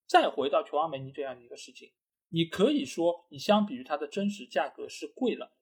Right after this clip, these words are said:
但是首先真实价格是谁定的？我一直说买卖一个球员，什么叫它的真实价格？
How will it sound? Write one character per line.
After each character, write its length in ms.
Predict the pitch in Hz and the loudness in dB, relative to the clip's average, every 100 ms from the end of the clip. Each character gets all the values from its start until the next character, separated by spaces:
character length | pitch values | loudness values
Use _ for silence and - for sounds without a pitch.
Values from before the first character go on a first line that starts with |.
| _ | _
但 100 | 214 | 2
是 220 | 190 - | 2 -6
首 220 | - 139 | -6 -8
先 180 | 127 160 - | -6 -10 -4
真 180 | 247 | -2
实 160 | 254 139 | -2 -4
价 180 | 190 156 | -2 -2
格 140 | - | -2
是 140 | 127 151 | -12 -14
谁 180 | 117 | -14
定 160 | - 170 | -12 -14
的？ 60 | - _ _ _ _ _ _ _ | -14 _ _ _ _ _ _ _
我 160 | 165 220 | 4 4
一 100 | 294 | 4
直 140 | 185 | 0
说 380 | - 160 160 - _ | -4 -2 -2 -6 _
买 320 | 165 156 135 135 | 2 4 4 2
卖 180 | 208 | -2
一 160 | 170 139 | -2 -4
个 140 | 175 | -8
球 320 | 151 - 127 135 | -8 -8 -10 -8
员， 180 | 123 127 | -10 -10
什 240 | - 139 | -6 -4
么 140 | 131 | -2
叫 160 | 208 165 | 2 2
它 160 | - 160 | 0 -4
的 80 | |
真 160 | - - | -6 -8
实 140 | - | -8
价 120 | 135 117 | -14 -18
格？ 140 | - | -20